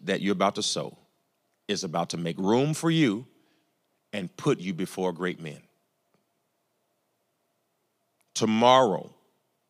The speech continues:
tomorrow, I have a meeting at eleven o'clock with somebody whose life is taking off. They sought the meeting with me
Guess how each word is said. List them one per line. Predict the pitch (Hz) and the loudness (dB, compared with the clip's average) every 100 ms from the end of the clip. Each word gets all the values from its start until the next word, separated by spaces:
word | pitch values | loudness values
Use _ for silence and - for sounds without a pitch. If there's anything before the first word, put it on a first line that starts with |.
| _ _ _ _ | _ _ _ _
tomorrow, | - 113 120 123 95 78 - _ _ _ | 0 2 4 4 4 -2 -12 _ _ _
I | - 107 | -2 2
have | 104 | 2
a | 92 | 2
meeting | 98 120 113 104 | 0 0 0 -2
at | 90 | -4
eleven | 85 92 104 110 | -4 -2 -2 -4
o'clock | 107 101 82 - _ _ _ _ _ _ _ _ _ _ _ _ _ _ _ _ | -6 -4 -6 -8 _ _ _ _ _ _ _ _ _ _ _ _ _ _ _ _
with | 104 101 | -6 -4
somebody | - 127 113 101 | -2 0 0 0
whose | 95 98 92 | -2 -8 -2
life | 107 107 92 - - _ _ _ _ _ | 2 2 0 -6 -20 _ _ _ _ _
is | 95 - | -8 -4
taking | - 120 107 104 | 0 0 0 -2
off. | 80 - - _ - _ _ _ _ _ | -4 -8 -20 _ -20 _ _ _ _ _
They | 92 120 | -4 -2
sought | 113 - 131 127 104 | -2 0 0 0 -2
the | |
meeting | 104 117 113 107 | -4 -2 -2 -4
with | 101 98 | -6 -4
me | 101 92 | -4 -4